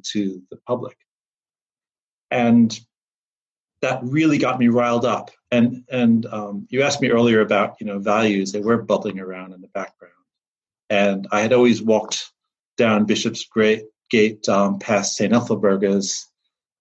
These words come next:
um, Center for Peace and Reconciliation, which I know it is now, um, and thought, "Oh, what's that? That looks, that's a very interesting name." And that same day, I was draw-, I was walk-, walking by again and was drawn in. I just had to go into their little courtyard.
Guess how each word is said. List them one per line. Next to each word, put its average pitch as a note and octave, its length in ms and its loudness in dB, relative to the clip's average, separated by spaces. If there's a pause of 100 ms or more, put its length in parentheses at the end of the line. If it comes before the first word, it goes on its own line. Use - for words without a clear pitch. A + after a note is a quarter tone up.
um, G2 560 -2 (120)
Center A2+ 260 0
for A2 200 -4
Peace - 260 0
and G#2 80 4
Reconciliation, G#2 840 2
which G2 200 -4
I F#2+ 80 -10
know F#2+ 200 -2
it F#2+ 100 -4
is F#2+ 260 -6
now, G2+ 460 0 (480)
um, A2 340 4
and G#2 120 -2
thought, - 160 2
"Oh, D3 160 4
what's D3+ 260 0
that? C3+ 260 -2
That C3 160 -2
looks, B2+ 200 -2
that's C3 200 -4
a A2+ 40 -8
very A2+ 160 0
interesting G#2 360 -6
name." G2 280 -8 (640)
And C3 260 4 (360)
that C#3+ 400 -2
same C3 320 2
day, C3 200 4
I A#2 100 2
was A2+ 180 2
draw-, B2 320 0
I - 20 4
was A#2 160 2
walk-, C3+ 320 0
walking B2 320 0
by G#2 160 2
again G#2 360 0
and G#2+ 180 -2
was G#2 160 -2
drawn G#2+ 400 2
in. G2 160 0
I F#2 80 -6
just G#2 180 -10
had A2+ 220 -4
to G#2 80 -8
go G2 180 0
into G2 300 0
their G2+ 200 -2
little G#2 360 2
courtyard. G2+ 680 -4